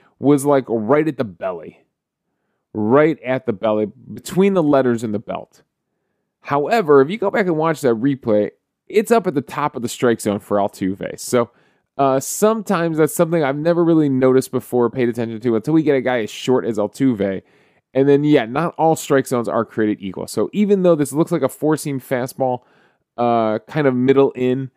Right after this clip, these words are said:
for Altuve, it was up and in, and he drives it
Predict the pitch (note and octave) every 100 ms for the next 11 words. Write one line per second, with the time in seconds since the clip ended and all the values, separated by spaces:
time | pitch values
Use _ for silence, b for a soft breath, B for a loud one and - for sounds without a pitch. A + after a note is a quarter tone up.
0 | _ _ _ - C3+ B2+ - G3 G3 C#3
1 | B2+ - C3 C#3 A#2 - B2 G#2+ G#2+ G2+
2 | G2+ - G2 A2 B2 C#3 A2+ A#2 C#3 D3+
3 | C3+ A#2 A2+ -